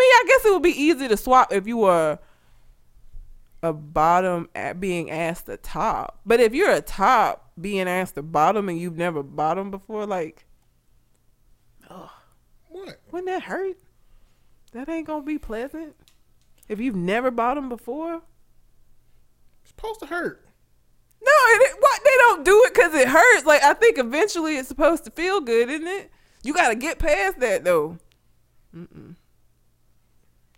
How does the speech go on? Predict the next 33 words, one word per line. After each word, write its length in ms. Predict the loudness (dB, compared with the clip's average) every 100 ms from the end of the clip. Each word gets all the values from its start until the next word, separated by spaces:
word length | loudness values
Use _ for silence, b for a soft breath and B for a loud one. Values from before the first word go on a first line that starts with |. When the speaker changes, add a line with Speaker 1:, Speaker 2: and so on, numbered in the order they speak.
| _ _ _ _ _ _ _ _
Speaker 2:
Look, 340 | -6 -6 -8 -20 -20 -14 -10
Speaker 1:
<laughs> 340 | -10 -12 -14 -10
Speaker 2:
anal 280 | -8 -8 -10 -8
cavity 360 | -6 -4 -6
is 100 | -8
just 200 | -8 -10
another 380 | -12 -10 -8 -6
erogenous 460 | -6 -6 -8 -14 -14
zone. 260 | -14 -14
Some 200 | -14 -14
people 260 | -12 -12 -10
love 240 | -8 -8
it, 80 | -10
some 160 | -16 -14
people 240 | -14 -14
don't. 260 | -14 -14 -16 _ _ _ _ -20
Speaker 1:
Oh. 200 | -20 b b b b _ _ _ _ _ _ _ _ _ -6
It's 200 | -6 -6
an 100 | -6
exit 360 | -6 -6 -6 -8
only. 460 | -8 -10 -10 -12 -14 _ _ _
That's 200 | -10 -8
how 180 | -6 -6
I 40 |
feel 260 | -6 -2 0
Speaker 2:
No, 60 | 0
it's 100 | 0
Speaker 1:
about 280 | 0 0 0
your 100 | -2
Speaker 2:
not. 160 | -2
Speaker 1:
ass. 480 | -2 -4 -6 -10 -12 -18 B B B
That's 360 | 2 4 4 2
my, 300 | 4 4 4